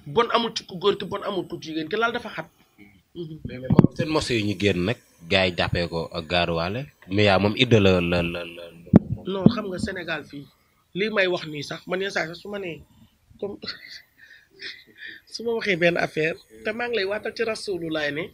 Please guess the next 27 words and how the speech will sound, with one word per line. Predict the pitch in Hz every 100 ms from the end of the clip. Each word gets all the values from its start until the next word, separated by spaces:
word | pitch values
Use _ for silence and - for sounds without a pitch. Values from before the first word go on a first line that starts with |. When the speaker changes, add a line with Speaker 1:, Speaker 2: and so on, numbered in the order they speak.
| _ _ _ _ - _
Speaker 1:
man | 196 240
du | 180
ma | -
tendance | 202 151 139 -
kenn, | 147 160 175
parce | - -
que |
ni | 269
ma | 285
mel | 277 180
neex | 180 156
na | 147
ma. | 139 - _ _ _ _ _ _ _ _ _ _ _ _ _ -
Man | 202
bi | 208
yàlla | 247 226 190
di | 196
fabriquer, | 226 180 170 165
gis | 196
nga | 202
ni | 175
ma | 185
def | 180 -
nii | 147
daf | 147
maa | 175 160
neex. | 147 131 123